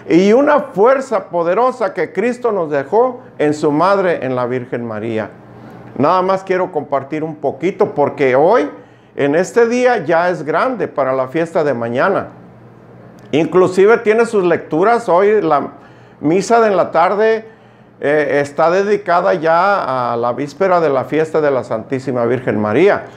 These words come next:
Les voy a leer unos extractos de, de las lecturas de mañana,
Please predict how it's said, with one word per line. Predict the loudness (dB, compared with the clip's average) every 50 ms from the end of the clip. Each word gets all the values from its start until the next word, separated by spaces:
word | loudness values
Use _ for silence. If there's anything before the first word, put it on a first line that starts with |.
| -20 -20 -20 -10 -4
Les | 0 2 2 2 2
voy | 2 2 2 4 4
a | 4
leer | 4 2 2 2 2 2 2 2 0 -2 -4 -8 -14 -20 _ _ _ _ _ _ _ -8
unos | -6 -2 0 0 0 0 0
extractos | -2 0 0 0 2 2 2 0 -2 -2 -2 -2 -2 -2
de, | -2 -2 -2 -2 -4 -6 -8 -12 -20 _ _ _ _ _ _ _ _ _ _ _ _ -20 -20 -20 -20 -20 -20 -20 -20 -20 -14 -6
de | -2 0 2 2
las | 2 2 2 2
lecturas | 0 -2 -4 -4 -2 0 2 2 2 2
de | 2 0
mañana, | 0 0 -2 -2 0 0 0 0 -2 -4 -8